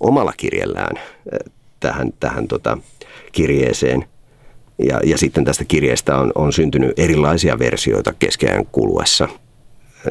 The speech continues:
Ja, ja monet aikalaiset uskoivat, että jossain idässä hallitsi tämän kirjeen kuvailema pappi Johannes eksoottista valtakuntaa, ja, ja sitten monet pyrkivät paikallistamaan tätä valtakuntaa.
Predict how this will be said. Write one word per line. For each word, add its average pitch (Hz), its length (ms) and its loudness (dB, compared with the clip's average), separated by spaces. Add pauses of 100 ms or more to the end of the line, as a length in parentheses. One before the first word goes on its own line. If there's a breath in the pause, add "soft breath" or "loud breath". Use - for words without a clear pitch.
(140)
Ja, 80 240 2
ja 113 140 4 (260)
monet - 480 0 (380)
aikalaiset 135 560 0
uskoivat, 123 480 0
että - 160 -2
jossain 120 340 2
idässä 113 380 0
hallitsi 117 560 0 (600)
tämän 71 220 -2
kirjeen 69 420 0
kuvailema 57 640 -2 (100)
pappi 65 340 -2
Johannes 55 500 0 (300)
eksoottista - 640 0
valtakuntaa, 57 720 0
ja, 53 200 0 (120)
ja - 80 2
sitten 73 260 2
monet 71 320 2
pyrkivät 90 460 2 (140)
paikallistamaan 62 720 -2
tätä 52 220 -6
valtakuntaa. - 640 -4